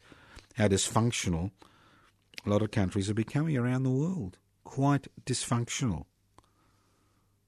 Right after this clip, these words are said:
Very dysfunctional. And, I, you know, I'd hate to be one of those people who voted for the groper, because all those wonderful things were gonna happen for them.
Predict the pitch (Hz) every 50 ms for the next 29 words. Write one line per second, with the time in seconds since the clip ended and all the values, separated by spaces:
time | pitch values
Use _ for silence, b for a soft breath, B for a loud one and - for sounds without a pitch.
0 | _ _ _ _ - 117 123 127 127 117 107 95 - - - 80 76 78 - -
1 | - 78 71 64 67 - _ _ _ _ _ _ _ _ _ _ - 101 101 107
2 | 107 110 139 131 101 90 90 95 - - 107 101 110 131 131 131 - 107 104 95
3 | 95 95 95 92 90 87 - - - 101 95 98 92 90 82 92 92 92 92 87
4 | - - 82 80 76 - 95 101 110 110 - 82 107 - b b b b b b
5 | b b b b b b b b b b - 110 - 110 104 113 117 117 110 101
6 | 90 87 85 - 98 98 104 101 95 90 92 82 - - 104 101 95 90 85 82
7 | 90 90 85 82 82 98 98 98 98 85 78 82 82 85 95 98 101 101 104